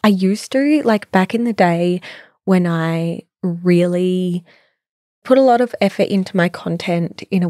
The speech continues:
way that maybe wasn't super genuine to how I was living, like, back in twenty fifteen, twenty sixteen, when I, you know, would go to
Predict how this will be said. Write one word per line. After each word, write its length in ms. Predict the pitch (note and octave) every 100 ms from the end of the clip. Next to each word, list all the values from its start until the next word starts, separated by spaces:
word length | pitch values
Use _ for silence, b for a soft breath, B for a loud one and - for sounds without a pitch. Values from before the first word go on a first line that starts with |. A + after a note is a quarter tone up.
| E3
way 160 | D3+
that 180 | D#3+ D#3+
maybe 300 | F3 E3+ E3+
wasn't 420 | D#3+ D#3 E3 D#3+
super 260 | - F3 F3+
genuine 460 | E3+ E3 E3 E3 F3
to 100 | F3+
how 220 | F3 E3+
I 120 | D#3+
was 180 | E3+ -
living, 440 | E3+ E3 G3 A3+ -
like, 300 | F#3+ F3 -
back 220 | F#3 E3+
in 100 | F#3
twenty 300 | - - F3
fifteen, 560 | F3 F3 - C#3+ - -
twenty 280 | - E3+ E3+
sixteen, 580 | F3 E3 - - E3+
when 160 | F3 E3
I, 300 | E3 D#3+ E3 B B B _ A#3
you 140 | A#3
know, 120 | F3+
would 140 | F3 F3+
go 120 | F3
to 200 | F3+